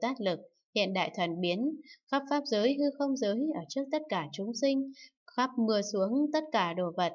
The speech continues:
dùng hàng ngày, tùy theo ý muốn đều mãn nguyện của họ, đều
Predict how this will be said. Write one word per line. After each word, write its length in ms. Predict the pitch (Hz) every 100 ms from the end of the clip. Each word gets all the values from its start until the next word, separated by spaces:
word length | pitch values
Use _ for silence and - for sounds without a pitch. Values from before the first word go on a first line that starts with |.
| -
dùng 220 | 185 170
hàng 240 | 175 165 165
ngày, 300 | 170 156 156 - - - -
tùy 140 | 208 233
theo 120 | 277
ý 180 | 233 262
muốn 400 | 254 247 311 269
đều 220 | 190 170
mãn 240 | 185 254
nguyện 240 | 254 196 -
của 160 | 185 165
họ, 320 | 185 175 180 -
đều 140 | 190